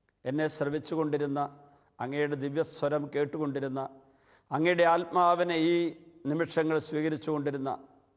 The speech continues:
ഈ ദാസരിലും എന്നിലും അങ്ങ് സംപ്രീതനാകണമേ. അങ്ങയുടെ തിരുഹിതം അറിയുക എന്നുള്ളത്, തിരുഹിതം നിറവേറ്റുക എന്നുള്ളത്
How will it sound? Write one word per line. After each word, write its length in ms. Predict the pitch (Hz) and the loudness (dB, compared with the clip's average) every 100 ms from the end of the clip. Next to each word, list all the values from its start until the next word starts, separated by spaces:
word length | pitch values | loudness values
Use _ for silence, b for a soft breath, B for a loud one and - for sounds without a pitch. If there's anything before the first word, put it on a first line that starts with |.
| _ _ _ _ | _ _ _ _
ഈ 120 | 127 151 | -2 0
ദാസരിലും 840 | 151 143 160 - - 151 147 151 139 - | 2 4 4 0 -4 -4 -2 -4 -4 -4
എന്നിലും 420 | 135 147 151 147 147 139 | -4 -2 -2 -4 -4 -6
അങ്ങ് 200 | 135 131 | -6 -8
സംപ്രീതനാകണമേ. 1000 | - 131 127 127 123 107 101 98 85 - _ _ _ _ _ _ _ _ _ _ _ _ _ 139 | -8 -8 -6 -8 -8 -10 -10 -12 -14 -18 _ _ _ _ _ _ _ _ _ _ _ _ _ -4
അങ്ങയുടെ 300 | 156 180 180 | 0 0 0
തിരുഹിതം 480 | 180 185 196 190 180 | 0 0 2 2 2
അറിയുക 300 | 170 196 185 185 | 2 4 4 4
എന്നുള്ളത്, 420 | 170 170 160 156 151 - - - _ _ _ _ _ | 4 2 0 0 -4 -6 -18 -20 _ _ _ _ _
തിരുഹിതം 440 | 165 175 180 175 175 | 0 0 2 0 2
നിറവേറ്റുക 520 | 170 180 196 190 202 | 2 2 2 0 2
എന്നുള്ളത് 480 | 180 160 156 151 156 | 2 2 -2 -2 -2